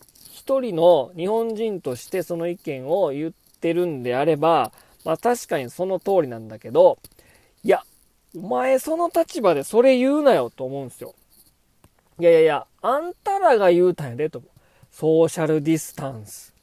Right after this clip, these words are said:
マスクつけましょう。で、マスク配ってたからね、政府はね。ああ、あの、高い金使ってね。いやいや、お前それ言うなよ、みたいな。お前らが言うたんちゃうんけ、みたいなね。その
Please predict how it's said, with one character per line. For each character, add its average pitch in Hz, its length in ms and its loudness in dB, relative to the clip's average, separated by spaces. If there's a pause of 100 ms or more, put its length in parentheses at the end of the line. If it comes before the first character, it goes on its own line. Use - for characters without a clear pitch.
(320)
マ 165 240 0
ス - 180 -12
ク 123 180 -14
つ - 180 -20
け 123 160 -10
ま 123 160 -10
し - 160 -12
ょ 160 240 0 (260)
う。 - 40 -20
で、 156 60 -4
マ 208 220 0
ス - 160 -14
ク - 220 -14
配 277 320 0
っ - 20 -6
て 277 220 -4
た 233 100 -2
か 139 100 -8
ら 107 100 -8
ね、 123 100 -10
政 120 300 -12
府 120 120 -20
は 113 60 -18
ね。 156 240 -6 (440)
あ 127 80 -10
あ、 127 400 -2
あ - 20 -12
の、 117 220 -14 (100)
高 127 280 -10
い 120 60 -8
金 127 240 -10
使 147 180 -2
っ 131 60 -2
て - 160 -18
ね。 165 260 -2 (380)
い 151 60 -2
や 143 120 0
い 135 140 -6
や、 123 100 -6
お 123 60 -12
前 156 340 -10 (200)
そ - 180 -8
れ 466 60 0 (480)
言 523 60 6
う - 20 2
な - 20 2
よ、 220 80 0
み 185 80 -2
た 156 80 -4
い 135 60 -6
な。 110 120 -10 (320)
お 160 120 -6
前 330 400 4
ら 381 120 2
が 269 120 4
言 277 160 2
う 302 80 0
た 180 120 4
ん 151 60 -8
ち - 100 -10
ゃ 233 100 0
う 285 120 0
ん 226 100 -4
け、 139 140 -8
み 123 80 -12
た 117 140 -10
い 113 40 -12
な 113 80 -14
ね。 208 240 -4 (520)
そ 233 200 -4
の 294 240 -2